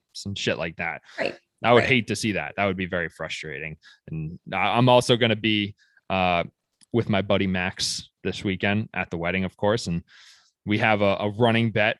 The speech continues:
Speaker 1: for about four years. We bet ten dollars on every Yankees Red Sox game. So this series could go extremely poorly for me.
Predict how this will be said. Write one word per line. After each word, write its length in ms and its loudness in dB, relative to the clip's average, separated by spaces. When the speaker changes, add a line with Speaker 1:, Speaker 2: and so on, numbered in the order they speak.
Speaker 1:
for 360 -4
about 360 -2
four 180 6
years. 460 0
We 100 0
bet 220 -2
ten 200 2
dollars 400 2
on 140 0
every 280 -2
Yankees 420 -4
Red 180 -2
Sox 360 0
game. 280 2
So 560 0
this 180 -2
series 540 -2
could 160 -6
go 200 0
extremely 600 -2
poorly 400 -4
for 160 -12
me. 180 -8